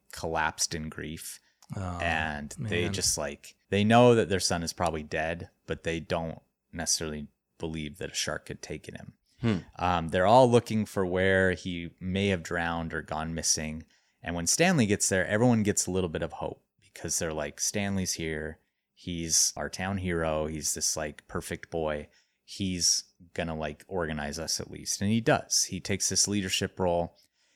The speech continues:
Speaker 1: And one of the first things they do is they take some weighted chicken wire and they put it downstream.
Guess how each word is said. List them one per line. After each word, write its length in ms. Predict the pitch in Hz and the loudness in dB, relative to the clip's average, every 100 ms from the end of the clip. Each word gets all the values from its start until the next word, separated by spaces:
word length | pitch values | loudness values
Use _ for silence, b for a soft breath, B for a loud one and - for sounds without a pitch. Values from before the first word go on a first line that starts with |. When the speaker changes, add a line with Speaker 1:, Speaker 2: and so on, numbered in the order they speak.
| _ | _
Speaker 1:
And 260 | 92 92 90 | -2 0 2
one 120 | 101 | 4
of 60 | 104 | 4
the 60 | |
first 320 | 98 120 120 - | 4 4 4 4
things 240 | 120 104 | 4 2
they 140 | 101 | 0
do 300 | 90 104 110 | 0 2 2
is 140 | 95 - | 2 0
they 120 | 87 | -6
take 260 | - 98 - | -4 -4 -2
some 240 | - 85 | -4 -4
weighted 360 | 90 95 95 - | -2 0 0 -2
chicken 380 | - 92 - | -4 -4 -4
wire 280 | 98 98 101 | -2 -2 -2
and 160 | 101 87 | -4 -6
they 80 | 87 | -8
put 200 | - 90 | -6 -6
it 120 | - | -4
downstream. 760 | 85 85 85 - 87 92 135 | -6 -4 -4 -4 -4 -4 -6